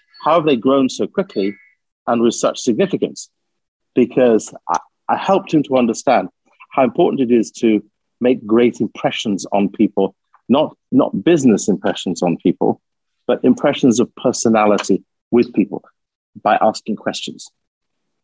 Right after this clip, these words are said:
So if you're very curious with people in reception events, uh, drinks events, dinner events, or just events, or just online, or just,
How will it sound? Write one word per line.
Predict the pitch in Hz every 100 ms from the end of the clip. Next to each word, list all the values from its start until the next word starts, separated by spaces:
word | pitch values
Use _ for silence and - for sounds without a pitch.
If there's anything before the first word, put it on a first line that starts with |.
| - _
So | -
if | 139
you're | 170
very | 175 254
curious | - - - 240 151 -
with | - -
people | 90 - 85
in | 87 87
reception | 82 - - - 123
events, | 117 123 120 104 - - _ _ - -
uh, | 87 92 78 76
drinks | 120 110 -
events, | 101 101 98 -
dinner | - 107 101
events, | 95 95 95 85 - - - - -
or | 90
just | - 104 - _ _ _
events, | 110 123 151 - - -
or | - 101
just | 101 113 - _
online, | 110 92 92 110 139
or | 104
just, | 87 107 -